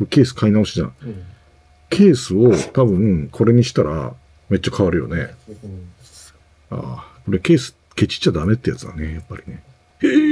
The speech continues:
Speaker 1: もう、もうダメ。<laughs> もうダメ。はい。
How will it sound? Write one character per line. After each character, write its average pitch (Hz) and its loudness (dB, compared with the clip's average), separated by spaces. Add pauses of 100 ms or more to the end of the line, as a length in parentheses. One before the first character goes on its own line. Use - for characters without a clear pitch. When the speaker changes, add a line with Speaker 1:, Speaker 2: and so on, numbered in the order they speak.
(420)
Speaker 1:
も 127 2
う、 127 -4
も 139 4
う - 4
ダ 120 2
メ。 120 0 (500)
<laughs> - -18
も 120 2
う 110 4
ダ 104 4
メ。 95 -2 (840)
は 95 0
い。 - -8